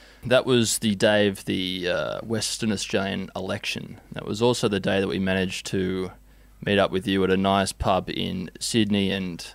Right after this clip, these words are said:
have a bit of a talk on Facebook Live. For us at the time, it was quite confusing why a sitting Prime Minister would take the time out of his day to do that. We just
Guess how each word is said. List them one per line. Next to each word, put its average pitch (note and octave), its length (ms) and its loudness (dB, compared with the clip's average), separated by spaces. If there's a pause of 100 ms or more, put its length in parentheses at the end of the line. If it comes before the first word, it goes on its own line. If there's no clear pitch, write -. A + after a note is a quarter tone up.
(120)
have G2+ 160 -4
a G2 60 -8
bit G2+ 140 2
of F#2+ 120 0
a F#2+ 40 -2
talk G#2 380 2
on G2 140 0
Facebook G2+ 480 -2
Live. G2 440 4 (560)
For C#3 220 6
us E3 380 2
at - 200 0
the - 80 2
time, A2 360 2
it - 100 -2
was G#2 140 -4
quite G#2+ 260 0
confusing G2+ 580 -2
why G2 460 -2
a G#2+ 80 0
sitting G#2 560 0
Prime G2+ 240 2
Minister G2+ 380 -2
would G2 320 -6 (280)
take - 220 -4
the - 60 -10
time F#2+ 480 -2 (340)
out G#2+ 100 -6
of G2+ 60 -6
his G2+ 160 -8
day G2+ 220 0
to G2+ 80 -16
do A2 260 4
that. G2+ 240 4 (300)
We C#3 100 0
just - 320 0